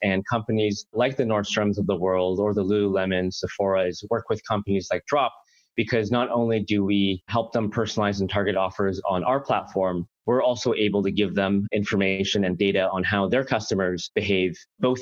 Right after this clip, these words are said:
in their store and also outside of their store. So I think a lot of companies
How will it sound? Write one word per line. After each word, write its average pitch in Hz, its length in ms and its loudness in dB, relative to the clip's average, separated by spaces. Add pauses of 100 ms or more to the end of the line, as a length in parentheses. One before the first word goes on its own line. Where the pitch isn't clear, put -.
(140)
in 127 260 4
their 139 180 2
store 175 300 0
and 170 100 0
also 127 280 0
outside 110 360 0
of 104 60 0
their 90 120 -2
store. 85 340 -2
So 117 120 0
I 110 60 0
think 143 180 -2
a 160 40 2
lot 123 180 2
of 117 60 -4
companies 107 580 0